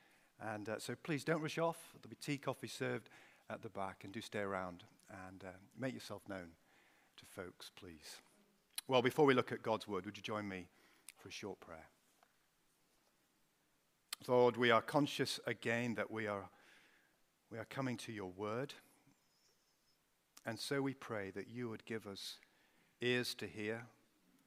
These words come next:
and soft hearts to receive the truth. In your name, amen.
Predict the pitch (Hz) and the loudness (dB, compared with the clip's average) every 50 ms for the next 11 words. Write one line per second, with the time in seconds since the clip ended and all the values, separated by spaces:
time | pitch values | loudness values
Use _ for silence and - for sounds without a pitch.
0 | - - _ _ _ _ _ - 113 113 107 - - - - 147 139 - - - | -20 -20 _ _ _ _ _ -6 -4 -4 -4 -4 -6 -2 -2 -2 -2 -4 -8 -8
1 | - 101 95 90 87 - - - - - - - - - - _ _ _ _ _ | -6 -4 -4 -4 -6 -10 -12 -12 -10 -10 -10 -12 -14 -18 -20 _ _ _ _ _
2 | _ _ _ _ _ - - 104 92 95 - - - 110 107 101 - - 104 - | _ _ _ _ _ -10 -8 -8 -6 -6 -6 -6 -6 -6 -6 -6 -8 -10 -12 -10
3 | - 101 87 82 80 - - - - - - - _ _ _ _ _ _ _ _ | -10 -10 -10 -10 -12 -16 -20 -20 -20 -20 -20 -20 _ _ _ _ _ _ _ _
4 | _ _ _ _ _ _ _ _ _ _ _ _ _ _ _ _ _ - - 113 | _ _ _ _ _ _ _ _ _ _ _ _ _ _ _ _ _ -14 -10 -8
5 | 107 101 101 98 92 87 87 85 82 82 80 82 87 - _ _ _ _ _ - | -6 -4 -4 -4 -4 -4 -6 -8 -8 -12 -14 -18 -20 -20 _ _ _ _ _ -18
6 | - - 95 90 87 87 90 95 92 90 | -10 -6 -6 -4 -4 -4 -4 -4 -4 -6